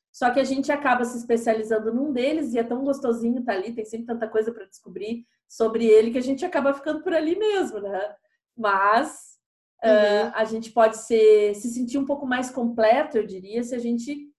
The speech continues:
Speaker 1: ãh, por escolha, né, consciente, for dando espaço pra essas outras coisas. Projetos que a Lili planeja, por exemplo,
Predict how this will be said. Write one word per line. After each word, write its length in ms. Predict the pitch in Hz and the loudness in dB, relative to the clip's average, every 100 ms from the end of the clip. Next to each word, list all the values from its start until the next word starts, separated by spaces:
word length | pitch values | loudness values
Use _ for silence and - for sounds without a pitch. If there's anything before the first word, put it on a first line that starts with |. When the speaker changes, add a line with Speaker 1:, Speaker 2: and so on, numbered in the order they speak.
| _ _ _ | _ _ _
Speaker 1:
ãh, 320 | 226 220 220 220 | -2 0 0 0
por 80 | |
escolha, 580 | 254 254 - 233 247 285 | -2 -2 2 4 4 2
né, 300 | 214 196 226 | -2 -4 -8
consciente, 760 | 226 208 - 202 202 226 - 269 _ _ _ _ | -10 -12 -8 -6 -6 -8 -12 -18 _ _ _ _
for 180 | - 247 | -4 -2
dando 240 | 240 254 262 | 0 0 -2
espaço 560 | - 226 208 233 233 | -2 -2 0 -2 -6
pra 100 | 240 | -4
essas 240 | 240 247 233 | -4 -2 -4
outras 280 | 233 311 - | -4 -6 -6
coisas. 220 | 294 233 | -6 -4
Projetos 420 | 240 233 247 269 | -2 0 -2 -6
que 120 | - 294 | -6 -4
a 40 | |
Lili 440 | 277 262 262 233 - | -2 -4 -6 -8 -2
planeja, 520 | 226 208 214 214 196 | 0 2 2 2 -2
por 180 | 190 175 | -8 -10
exemplo, 640 | 170 190 254 294 202 | -8 -4 -4 -4 -10